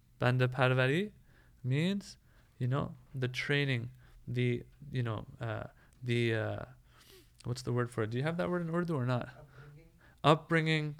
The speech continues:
Speaker 1: that kind of thing. Taking care of us is with Allah. If Allah gi-, gives me something special, they say, "Ayatollah Bahjat had so many cool things." Cool things in my terms, of course,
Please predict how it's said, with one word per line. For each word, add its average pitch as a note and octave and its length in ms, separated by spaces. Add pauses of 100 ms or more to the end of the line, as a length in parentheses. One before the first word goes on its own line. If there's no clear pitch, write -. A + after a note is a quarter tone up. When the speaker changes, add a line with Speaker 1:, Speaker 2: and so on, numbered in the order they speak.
(120)
Speaker 1:
that D3 160
kind C#3 160
of B2+ 80
thing. A#2+ 160
Taking F3+ 460
care E3 340
of D3 260 (120)
us E3+ 460
is B2+ 180
with B2+ 160
Allah. B2 380 (300)
If E3+ 180
Allah G3 260
gi-, G3 220
gives A3 300
me A#3 120
something A3+ 340
special, G#3 440 (260)
they F#3+ 120
say, G#3 140
"Ayatollah G#3 400
Bahjat G3+ 340
had F#3+ 200
so G3+ 200
many G3+ 220
cool G3+ 360
things." F3 440 (220)
Cool F3 220
things E3+ 200
in D3 120
my C#3+ 140
terms, C3 360
of A#2+ 140
course, B2 160